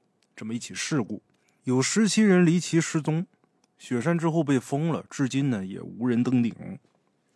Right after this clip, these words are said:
哎，具体是怎么回事呢？话说在一九九零年十一月份，云南省迪庆藏族自治州德钦县雨崩村，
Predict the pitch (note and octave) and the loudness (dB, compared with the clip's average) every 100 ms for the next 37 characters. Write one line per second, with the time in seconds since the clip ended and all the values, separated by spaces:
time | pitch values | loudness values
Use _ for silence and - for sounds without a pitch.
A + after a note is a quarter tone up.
0 | - F2 _ _ _ _ _ _ _ _ | -20 -18 _ _ _ _ _ _ _ _
1 | _ _ _ _ - A#3 G#3+ A#2 G#2 D3+ | _ _ _ _ -4 0 2 0 -4 -4
2 | B2+ F2+ A2 B2 E3+ F2 - _ _ _ | -4 -6 -8 -4 -4 -6 -12 _ _ _
3 | _ _ _ _ _ _ _ - A3 A3 | _ _ _ _ _ _ _ 0 4 4
4 | G#3 E3+ F#3 E3 F#3 D3+ A2 D3 C#3 C3+ | 2 2 0 2 2 2 0 0 -2 -4
5 | B2+ E3 E3 G#2 G#2 F#2 _ _ C#3 G#3 | -6 -4 -4 -6 -10 -20 _ _ -2 2
6 | A3 G#3 G#3 G#2 F#2 - - C#3 G3 - | 4 4 2 0 -8 -12 -8 -4 -4 2
7 | G3+ A#2+ A#3 G#3 A#2 G#2 A#2+ - A#2+ G2 | 2 2 2 2 0 -4 -6 -4 -6 -4
8 | G#2+ A#2+ - _ _ _ _ C3 F3 G3 | -4 -4 -8 _ _ _ _ 2 4 6
9 | G#3 F#3+ D#3 - _ _ _ A#2+ A#2 D#3+ | 6 4 0 -4 _ _ _ -8 -4 2
10 | G3 - B2 | 4 4 -2